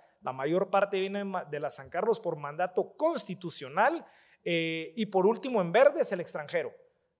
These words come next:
De nuevo, somos altamente dependientes en financiamiento del extranjero para investigación. Y aquí de nuevo, como les dije ante-, anteriormente, el in-, el, el donante pone el tema, pone la prioridad y pone la plata.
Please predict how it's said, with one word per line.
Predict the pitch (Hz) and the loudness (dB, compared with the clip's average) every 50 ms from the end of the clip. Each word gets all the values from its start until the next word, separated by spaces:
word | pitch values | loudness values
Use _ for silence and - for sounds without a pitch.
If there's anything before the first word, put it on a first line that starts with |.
| _ | _
De | - 170 170 | 0 0 2
nuevo, | 170 196 233 262 277 269 233 | 4 6 6 6 6 6 4
somos | - 233 226 233 240 220 - - - - | 2 0 -2 0 -2 -2 -2 -6 0 6
altamente | 226 247 262 262 262 - - 226 214 220 233 247 247 254 240 - 254 220 | 8 8 8 8 6 2 -2 -4 -2 -2 -2 -4 -4 -4 0 4 6 6
dependientes | 196 190 - - 156 160 160 156 180 226 262 294 - - 330 311 220 - - - _ _ _ _ _ | 6 6 4 0 -6 -6 -4 0 2 2 2 0 -2 -6 -6 -4 -4 -6 -6 -8 _ _ _ _ _
en | - 202 220 220 | 2 2 2 2
financiamiento | 220 220 196 185 175 - 151 147 160 175 190 190 190 214 | 2 0 0 0 0 -2 -4 -6 -6 -6 -6 -2 0 0
del | 208 196 | 2 2
extranjero | 180 - - 139 135 - 170 180 185 180 | 0 -2 -4 -8 -6 -2 -2 -2 0 2
para | - 160 151 | 2 2 2
investigación. | 143 131 123 127 - - 139 123 - - 202 202 170 139 113 - - _ _ _ _ _ _ - | 0 -2 -8 -12 -12 -10 -8 -4 0 4 4 4 4 2 -4 -12 -20 _ _ _ _ _ _ 0
Y | 170 | 0
aquí | 156 147 - 214 233 254 | 0 0 0 -4 -2 0
de | 247 247 233 | 2 2 4
nuevo, | 220 226 240 254 262 254 | 4 2 4 4 2 2
como | 254 208 170 147 | 0 -2 -6 -6
les | 139 139 | -8 -10
dije | 160 - 202 | -6 -4 -4
ante-, | 220 220 214 208 190 170 165 | -4 -2 0 0 0 0 0
anteriormente, | 151 151 139 - 135 127 151 175 185 190 202 226 240 240 240 254 247 233 - - | -2 -4 -10 -10 -10 -4 -2 -2 0 0 0 -2 -4 -4 -2 -2 -2 -2 -2 -6
el | 175 165 | -8 -6
in-, | 180 185 180 190 180 | -4 -4 -6 -6 -6
el, | 196 180 185 190 185 | -6 -6 -6 -6 -6
el | 185 185 | -6 -2
donante | 180 165 196 190 196 220 240 262 277 285 - - 294 277 | 2 4 4 4 6 6 6 6 4 2 0 0 0 0
pone | 285 - - 247 247 247 254 262 262 254 226 - _ | 0 0 -2 -2 -2 -2 -4 -4 -4 -6 -8 -10 _
el | - 156 151 - | -12 -12 -2 6
tema, | - 254 302 349 359 370 339 269 - - _ _ _ _ _ _ _ _ _ _ | 8 8 8 8 6 -2 -2 -4 -8 -12 _ _ _ _ _ _ _ _ _ _
pone | - 220 247 254 269 | 10 12 12 12 10
la | 262 254 226 - | 6 6 4 4
prioridad | 202 196 165 175 202 240 277 302 | 2 -2 0 2 6 6 6 6
y | 320 - | 6 4
pone | - 247 240 240 226 | -2 -2 0 0 0
la | 185 170 | 0 0
plata. | 185 175 156 - - - - | 0 -2 -6 -6 -8 -14 -20